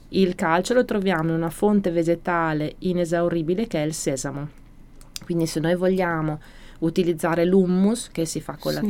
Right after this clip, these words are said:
Speaker 1: taina che è ricca di sesamo, oppure usare anche il gomasio al posto del sale, sempre per combattere la ritenzione idrica, cellulite e ipertensione,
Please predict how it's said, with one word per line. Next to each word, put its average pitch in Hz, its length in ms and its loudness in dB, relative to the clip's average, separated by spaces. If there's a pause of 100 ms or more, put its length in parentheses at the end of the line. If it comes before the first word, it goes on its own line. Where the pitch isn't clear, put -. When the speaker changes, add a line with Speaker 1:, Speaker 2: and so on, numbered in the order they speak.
Speaker 1:
taina 170 480 0
che 151 120 -8
è 147 40 -4
ricca 147 220 -8
di 165 100 -4
sesamo, 226 460 -2
oppure 220 320 0
usare 175 380 0
anche 180 240 -2
il 175 80 2
gomasio 190 520 2
al 196 80 2
posto 156 280 -4
del 180 160 0
sale, 175 420 -2
sempre 165 340 -4
per 156 180 -8
combattere 156 760 -4
la 143 160 -6
ritenzione 151 480 -6
idrica, 151 320 -4
cellulite 160 480 -2
e 147 40 -4
ipertensione, 202 760 -4